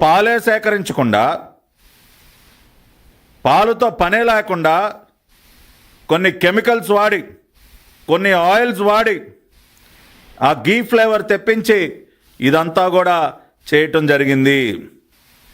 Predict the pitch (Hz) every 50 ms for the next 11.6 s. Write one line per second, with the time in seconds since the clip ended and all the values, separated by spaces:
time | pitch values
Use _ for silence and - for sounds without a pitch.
0 | _ _ _ _ _ _ _ _ _ _ _ _ _ _ _ _ _ _ _ _
1 | _ _ _ _ _ _ _ _ _ _ - 104 107 143 170 190 196 202 196 -
2 | 196 190 190 180 196 190 185 185 185 - 170 190 196 196 196 180 156 147 175 185
3 | 190 196 202 185 160 127 - - - _ _ _ _ _ _ _ _ _ _ _
4 | _ _ _ - 127 160 196 208 214 214 208 214 214 202 202 202 202 196 165 196
5 | 196 190 196 143 131 170 175 185 196 202 196 185 165 196 196 196 190 175 180 180
6 | 180 202 196 190 175 175 190 190 185 170 151 127 120 110 - _ _ _ _ _
7 | _ _ _ _ _ 127 151 175 185 185 175 175 185 190 190 190 190 190 190 180
8 | 175 185 180 180 180 165 208 233 262 269 262 254 - - - _ _ _ _ _
9 | _ _ _ _ _ _ _ _ _ _ _ _ _ _ _ _ _ _ _ _
10 | - - 135 - - 196 196 202 190 175 151 196 190 196 - - 180 185 208 196
11 | - - 220 214 208 208 - 208 180 - - -